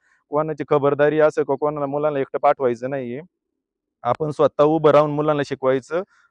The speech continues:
आणि त्यांच्याकडून प्रॅक्टिस करून घ्यायची. पोहलं तर चांग-, पोहणं हा व्यायाम आहे, एक चांगला व्यायाम आहे. त्याच्यामुळं पोहल्यानंतर सगळ्यांचं आरोग्य चांगलं राहतं आणि आपल्या पालकांनी सर्व मुलांना असं पोहण्याला शिकवावं.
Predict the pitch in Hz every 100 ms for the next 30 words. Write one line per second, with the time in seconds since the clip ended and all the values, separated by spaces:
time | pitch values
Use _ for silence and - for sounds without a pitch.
0 | - 120 139 175 - - 147 147 135 131
1 | 139 139 131 143 143 139 127 110 143 -
2 | _ - 147 160 151 156 160 160 151 156
3 | 147 147 - 156 156 151 135 135 143 151
4 | 151 135 143 - _ _ 139 139 _ _
5 | 160 151 156 156 156 151 127 98 _ _
6 | _ 135 151 147 151 156 156 156 160 151
7 | 147 143 139 156 156 - 147 139 139 139
8 | 139 143 139 143 147 143 143 151 147 143
9 | 139 143 143 135 139 139 143 147 139 131
10 | - 143 147 147 147 156 139 131 147 _
11 | _ 135 143 127 143 143 135 139 - -
12 | 139 131 127